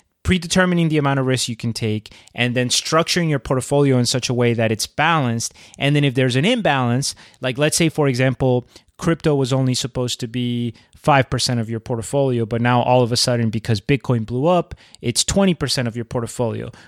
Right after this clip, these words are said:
Well, then that person might actively choose to buy more stocks or buy more bonds in order for those asset classes to make up a bigger percentage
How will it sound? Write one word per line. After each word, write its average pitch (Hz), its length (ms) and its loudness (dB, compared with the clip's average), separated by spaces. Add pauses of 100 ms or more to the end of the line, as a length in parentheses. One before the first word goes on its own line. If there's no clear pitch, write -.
Well, 127 180 4
then 123 160 2
that 151 240 2
person 151 680 0
might 131 440 -4
actively 127 480 -6
choose 139 320 -2
to 120 80 -8
buy 117 180 -2
more 117 200 -4
stocks 160 420 2
or 127 160 -2
buy 117 200 -4
more 117 300 -2
bonds 156 460 2
in 127 180 -2
order 123 220 -2
for 120 160 -10
those 131 420 0 (300)
asset 139 340 0
classes - 380 -4
to 131 100 -4
make 120 240 -4
up 120 140 -4
a 113 40 -2
bigger 110 220 -4
percentage 113 400 -2